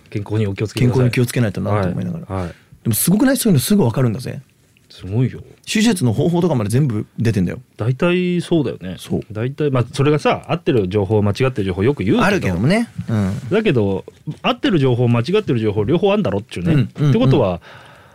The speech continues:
Speaker 2: うん。
Speaker 1: あんじゃんっていうね。
Speaker 2: いや、あるのよ。
Speaker 1: ね。
Speaker 2: すげえなと思ってね。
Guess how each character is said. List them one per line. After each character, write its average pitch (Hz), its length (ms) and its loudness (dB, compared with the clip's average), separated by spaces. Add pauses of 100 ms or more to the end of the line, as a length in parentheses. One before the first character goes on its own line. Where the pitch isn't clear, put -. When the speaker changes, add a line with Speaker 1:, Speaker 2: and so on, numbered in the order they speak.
(320)
Speaker 2:
う 131 40 -8
ん。 147 40 0
Speaker 1:
あ 170 40 2
ん 165 60 2
じ 127 60 2
ゃ 80 40 -2
ん - 40 -12
っ - 40 -14
て - 220 -18
い - 40 -14 (120)
う 123 40 -4
ね。 120 80 -4 (160)
Speaker 2:
い 127 40 -6
や、 - 100 -6
あ 147 100 2
る 131 80 2
の 98 80 -2
よ。 - 140 -14 (240)
Speaker 1:
ね。 110 320 0 (720)
Speaker 2:
す - 240 -6
げ 127 120 2
え 127 60 2
な 98 300 0
と 90 100 -8
思 82 120 -6
っ - 20 -12
て - 160 -14
ね。 85 280 -4